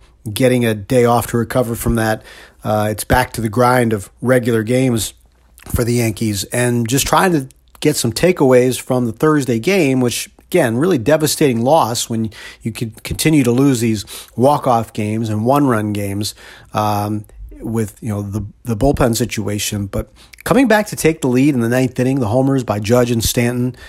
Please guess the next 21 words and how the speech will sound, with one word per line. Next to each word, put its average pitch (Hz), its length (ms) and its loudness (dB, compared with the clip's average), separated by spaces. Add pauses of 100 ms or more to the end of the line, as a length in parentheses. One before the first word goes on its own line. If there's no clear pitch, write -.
(380)
uh, 104 320 -6
earlier 151 340 4
in 147 100 2
the 135 60 0
game, 135 500 -2 (160)
Judge 127 260 0
had 120 100 0
homered, 123 480 0 (260)
Gardner 120 400 2
had 117 80 0
homered. 113 320 -2 (560)
You - 80 -10
know, 120 300 -6
are 139 100 4
the 139 60 4
Bronx 226 360 0
Bombers 151 520 2
back? 120 640 -4 (120)
It's, - 280 -6 (160)
you 135 160 -2
know, 120 160 -2